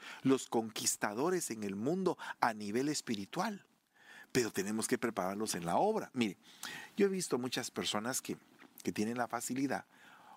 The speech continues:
o, o que tienen la, el, el privilegio de tener un chorro de palabra a su disposición. Entonces, si no la agarran, entonces no pueden crecer.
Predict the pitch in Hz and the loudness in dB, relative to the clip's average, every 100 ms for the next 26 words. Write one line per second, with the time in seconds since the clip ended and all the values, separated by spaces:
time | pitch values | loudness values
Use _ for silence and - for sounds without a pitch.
0 | _ - 107 101 95 104 98 - 95 - | _ 2 4 4 2 0 0 2 0 2
1 | 107 120 123 117 - 107 98 90 85 82 | 0 0 -2 -4 -2 2 2 2 0 -4
2 | - - - - - 110 101 - - 117 | -8 -14 -16 -12 0 2 2 -2 -2 0
3 | 98 120 104 101 135 - 151 113 101 92 | 0 0 2 4 2 0 0 0 0 -2
4 | 101 120 120 - - 165 110 101 - 90 | 0 0 -2 0 0 0 -6 -8 -6 -2
5 | 101 113 110 - 90 87 - 85 82 82 | 0 0 -2 -4 -6 -6 -6 -8 -6 -8
6 | 82 - _ _ - _ - - - - | -10 -14 _ _ -20 _ -20 -20 -20 -18
7 | - 90 98 123 - 92 98 135 170 143 | -12 0 2 2 2 -2 0 2 2 2
8 | 120 127 135 _ _ 110 101 98 92 87 | 0 0 -8 _ _ 0 0 0 -2 -2
9 | 85 - - - | -4 -4 -4 -6